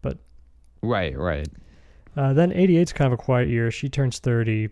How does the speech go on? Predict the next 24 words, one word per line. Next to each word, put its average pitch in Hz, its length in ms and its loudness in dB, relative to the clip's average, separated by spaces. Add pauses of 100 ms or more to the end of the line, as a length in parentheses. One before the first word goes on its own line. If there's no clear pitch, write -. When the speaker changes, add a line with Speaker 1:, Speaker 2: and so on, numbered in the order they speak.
(280)
Speaker 1:
Uh, 123 180 -6
she 117 560 -4
leaves 127 640 0
and, 113 200 -4 (120)
uh, 135 140 -4
Sean 120 280 -6
Penn 113 280 -2
at 110 80 -6
this 113 140 -6
point, 107 500 -6 (520)
uh, 117 240 -6 (640)
and 117 180 -2
then 117 380 -4 (680)
starts - 640 -6
getting 135 260 0
into 131 200 -2
the 120 100 -2
studio 127 540 2
at 117 100 -2
the 117 160 0
end 120 160 2
of 117 80 2
the 110 80 0
year 107 480 0